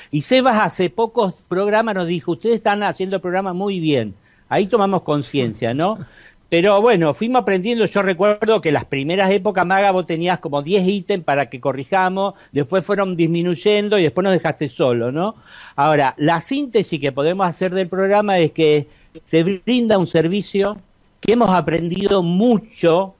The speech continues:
durante todo este tiempo, porque preparando los programas se aprende mucho. Hemos incorporado el equipo de investigación, que fundamentalmente lo llevan adelante Maga, Maggie y Josefina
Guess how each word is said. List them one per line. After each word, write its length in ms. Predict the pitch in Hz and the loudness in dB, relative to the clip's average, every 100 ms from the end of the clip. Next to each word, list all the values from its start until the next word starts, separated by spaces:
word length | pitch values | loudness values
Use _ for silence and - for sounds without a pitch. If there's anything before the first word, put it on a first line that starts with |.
| _ | _
durante 440 | 127 143 151 147 147 | -8 -2 -2 0 -2
todo 180 | 185 202 | 2 2
este 240 | 185 175 | 2 -2
tiempo, 480 | 165 196 180 185 - | 2 0 2 -2 0
porque 320 | 147 135 147 | -4 0 -2
preparando 640 | - 139 127 143 185 202 | 0 0 2 2 2 2
los 100 | 190 | 0
programas 440 | 170 170 175 185 151 | 0 0 0 0 -2
se 40 | |
aprende 320 | 143 160 165 | -2 -2 -2
mucho. 600 | 170 208 214 - 214 214 - _ - - - | -2 -2 -4 -2 -2 -2 -6 _ -20 -8 0
Hemos 340 | 180 202 190 | 2 4 4
incorporado 680 | 185 156 165 - 160 180 190 | 2 0 -2 0 2 4 4
el 80 | 170 | 2
equipo 320 | 156 170 170 | 0 -2 2
de 80 | 160 | 2
investigación, 800 | 151 143 151 147 - 190 196 165 | 0 -4 -2 -2 -2 -2 -2 0
que 140 | 147 | -4
fundamentalmente 800 | - 143 139 143 147 151 160 165 | -2 -2 -2 0 0 0 -2 -2
lo 100 | 151 | -2
llevan 260 | 151 151 147 | 0 0 2
adelante 480 | 143 156 160 160 | 4 2 2 0
Maga, 420 | 147 151 160 165 - - | 0 0 2 0 -2 -10
Maggie 520 | 143 170 190 190 214 190 | -4 0 0 -2 -4 -6
y 120 | 151 | -12
Josefina 880 | - 143 160 143 233 233 214 220 226 | -8 -8 -6 -8 -6 -6 -2 -4 -4